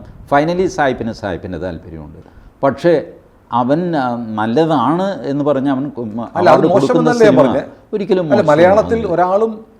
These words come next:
Speaker 2: വിചാരിക്കാത്ത തരത്തിൽ എടുത്തൊരു സിനിമയാണ്. ഒരു, ഉം, പ്രളയമൊക്കെ ഗ്രാഫിക്സ് അല്ലാതെ റിയലായിട്ട് നിർമ്മിച്ച്, ആ,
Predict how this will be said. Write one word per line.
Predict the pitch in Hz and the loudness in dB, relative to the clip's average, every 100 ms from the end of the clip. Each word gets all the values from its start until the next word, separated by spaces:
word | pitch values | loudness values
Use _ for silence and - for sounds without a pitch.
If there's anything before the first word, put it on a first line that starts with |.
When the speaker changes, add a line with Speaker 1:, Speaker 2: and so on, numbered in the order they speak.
| 156 | -8
Speaker 2:
വിചാരിക്കാത്ത | 139 175 196 220 214 214 | -2 2 2 2 -4 -4
തരത്തിൽ | 214 196 180 190 208 - _ _ _ | -2 -2 -4 -6 -10 -20 _ _ _
എടുത്തൊരു | 185 175 190 | -2 0 2
സിനിമയാണ്. | - 170 165 131 107 - - | 0 -2 -2 -4 -6 -16 -12
ഒരു, | 202 | -10
ഉം, | 175 139 139 135 | -8 -8 -8 -4
പ്രളയമൊക്കെ | 135 147 196 202 190 185 - - - | -2 0 0 0 -2 -6 -8 -20 -6
ഗ്രാഫിക്സ് | 131 143 160 208 - | 0 2 2 -2 -4
അല്ലാതെ | 165 143 120 170 160 | 2 2 0 -4 -6
റിയലായിട്ട് | 135 143 170 180 180 | -4 0 2 2 0
നിർമ്മിച്ച്, | 165 151 147 185 - - _ _ - | -4 -6 -8 -10 -16 -20 _ _ -16
ആ, | 139 135 | -12 -10